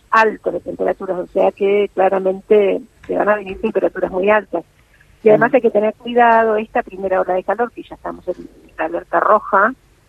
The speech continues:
Speaker 1: eh, la primera ola de calor es la que generalmente tiene más impactos en la salud, es la que más impactos tiene en la salud.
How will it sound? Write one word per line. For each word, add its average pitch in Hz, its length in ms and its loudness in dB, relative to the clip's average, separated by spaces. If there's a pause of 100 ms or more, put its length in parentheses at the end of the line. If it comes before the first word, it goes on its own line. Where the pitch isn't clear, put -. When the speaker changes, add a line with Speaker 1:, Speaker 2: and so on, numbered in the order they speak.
(280)
Speaker 1:
eh, 175 340 2 (880)
la 190 160 2
primera 254 520 2
ola 262 120 4
de 233 80 2
calor 233 300 2
es 277 80 -4
la 226 160 0
que 208 100 -12
generalmente 214 440 -4
tiene 214 200 -6
más 233 260 0
impactos 208 440 -2
en 175 100 -6
la 165 100 -8
salud, - 360 -6 (500)
es - 80 -12
la 185 100 0
que 180 120 -4
más 214 200 0
impactos 208 360 0
tiene 190 140 -4
en 185 60 -2
la 180 100 0
salud. 170 280 -2